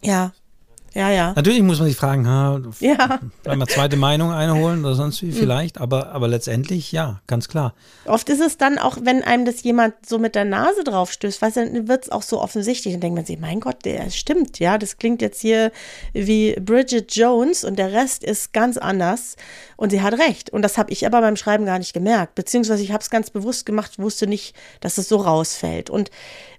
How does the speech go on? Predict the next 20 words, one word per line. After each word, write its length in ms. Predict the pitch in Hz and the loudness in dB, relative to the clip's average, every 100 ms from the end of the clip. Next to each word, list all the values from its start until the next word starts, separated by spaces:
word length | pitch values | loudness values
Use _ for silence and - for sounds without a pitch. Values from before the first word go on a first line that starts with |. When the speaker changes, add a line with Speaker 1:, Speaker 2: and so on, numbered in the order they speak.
| _ | _
Speaker 1:
ja, 340 | 208 175 247 | 2 4 4
dann 240 | 381 214 196 | 2 0 0
heißt 240 | 185 240 | 0 0
es 160 | 294 - | -6 -6
manchmal 380 | 247 240 254 240 | -6 -4 -4 -2
eben 180 | 233 | -4
auch, 300 | 240 247 247 | -2 -2 -4
"Fang 180 | - 220 | -4 -2
nochmal 200 | 226 226 | 0 -2
von 180 | 226 220 | 0 -4
vorne 300 | 214 262 262 | 0 0 2
an." 120 | 220 | 2
Aber 140 | 208 214 | 2 2
dann 320 | 214 233 214 | 2 0 2
wird 160 | 226 240 | 0 0
das 200 | 247 - | -4 -4
Buch 320 | 226 294 - | -2 -2 -4
im 160 | 214 208 | -6 -4
Zweifel 440 | 180 165 175 254 | 0 0 -2 -4
auch 200 | - | -6